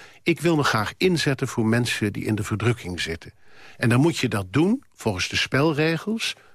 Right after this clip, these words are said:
van het spel wat gespeeld wordt. Ik zal me nu moeten houden aan de politiek.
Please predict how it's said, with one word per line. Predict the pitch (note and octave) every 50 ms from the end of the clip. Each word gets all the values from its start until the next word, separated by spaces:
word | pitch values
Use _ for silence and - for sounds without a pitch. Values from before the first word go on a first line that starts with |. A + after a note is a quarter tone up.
| - - - -
van | - - E2+
het | F#2+ F#2+
spel | - - - A2+ A2+ A2
wat | G#2 G2+ -
gespeeld | - - - - - F2 D#2+ D#2 -
wordt. | - D#2+ D#2 - - _ _ _ _ _ _
Ik | - -
zal | - D#3+ D3+
me | C3+
nu | C#3 E3 E3+
moeten | D#3 C3+ A#2 C3+ A#2
houden | A2+ B2 A#2+ - G#2
aan | G2+ G#2+
de | G#2
politiek. | G2 - G#2+ F#2+ F2+ F2+ - E3+ A3+ -